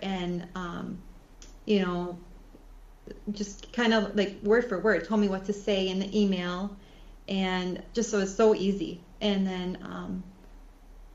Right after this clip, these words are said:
so then I got the final contract. Paul looked that through. We went over that, um, bit by bit, and he explained every, um, term to me, so it was really clear that I wasn't, like, getting a scam or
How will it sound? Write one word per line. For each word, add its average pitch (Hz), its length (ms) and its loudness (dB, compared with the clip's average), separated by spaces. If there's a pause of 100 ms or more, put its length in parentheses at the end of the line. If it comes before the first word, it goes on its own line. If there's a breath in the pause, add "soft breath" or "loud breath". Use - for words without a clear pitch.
(140)
so 240 420 2
then 233 240 2
I 220 220 4
got 214 320 0
the 214 80 0
final 220 280 0
contract. 220 640 -4
Paul 208 280 0
looked 208 200 -4
that 208 300 -4
through. 226 260 0
We 214 140 4
went 208 160 4
over 214 220 2
that, 208 460 -2 (120)
um, 185 440 -6 (720)
bit - 200 -2
by 226 180 6
bit, 202 380 0
and 185 520 -4 (200)
he 196 280 2 (260)
explained 214 520 2
every, 220 500 2 (840)
um, 196 220 -8
term 240 340 2
to 226 140 -2
me, 220 240 4
so 214 200 -2
it 202 80 0
was 196 200 -4
really 208 180 6
clear 214 360 2
that 202 120 2
I 196 60 2
wasn't, 196 480 0
like, 190 260 -4
getting 202 260 2
a 196 40 2
scam 196 600 -2
or 190 360 -4